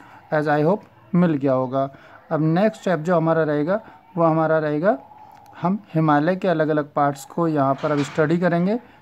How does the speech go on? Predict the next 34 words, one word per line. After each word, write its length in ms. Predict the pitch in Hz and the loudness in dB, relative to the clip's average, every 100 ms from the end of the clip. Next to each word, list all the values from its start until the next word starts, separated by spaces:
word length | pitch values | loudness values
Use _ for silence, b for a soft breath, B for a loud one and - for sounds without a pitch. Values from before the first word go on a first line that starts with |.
| B 160 | B -6
जो 100 | 151 | -4
कि 160 | 180 | -6
फर्स्ट 320 | 160 165 147 | -2 -2 -2
वन 140 | 175 165 | -2 -2
आपका 240 | 151 175 | -2 0
हिमाद्री, 640 | 160 151 135 139 139 196 | 2 4 4 4 0 -4
सेकंड 440 | 208 165 147 156 147 | -4 -4 -2 0 2
हिमाचल 560 | 139 139 143 143 180 | 4 2 0 -2 -2
और 140 | 165 135 | -2 -2
थर्ड 340 | - 156 247 b b b b - | 0 0 0 b b b b -18
शिवालिक्स 840 | - 196 151 127 127 127 - - | -2 0 4 2 0 -8 -10 -10
है। 200 | 131 135 b b _ - | -8 -10 b b _ -4
So, 160 | 208 269 - _ _ _ _ _ _ _ _ _ B B - | -4 -4 -8 _ _ _ _ _ _ _ _ _ B B -4
अभी 160 | 165 175 | -2 0
तक 160 | 185 175 | 0 0
आपने, 380 | 151 185 185 185 - | 0 0 0 0 -4
अम, 380 | 165 151 151 151 - | 0 2 2 0 0
I 100 | 156 | 2
hope 180 | 165 165 160 | 2 2 2
यहाँ 240 | 156 156 175 | 2 2 0
तक 60 | 156 | 0
आपको 280 | 143 - | -2 -6
कोई 180 | 151 165 | -4 0
भी 120 | 160 | 0
प्रॉब्लम 460 | 160 165 156 160 156 | 0 2 2 2 0
रही, 280 | 156 170 170 | 2 0 -2
नहीं 380 | 165 160 160 170 | -4 0 2 2
रही 160 | 160 | 2
होगी 300 | 151 143 214 B B B - | 0 0 -4 B B B -10
और 120 | 156 | -8
आपने 420 | 156 151 151 180 | -4 -4 -2 -4
अच्छे 320 | 160 160 202 | -6 -6 -6
से 140 | 185 175 | -4 -6
इसको 340 | 147 - 226 | -6 -6 -6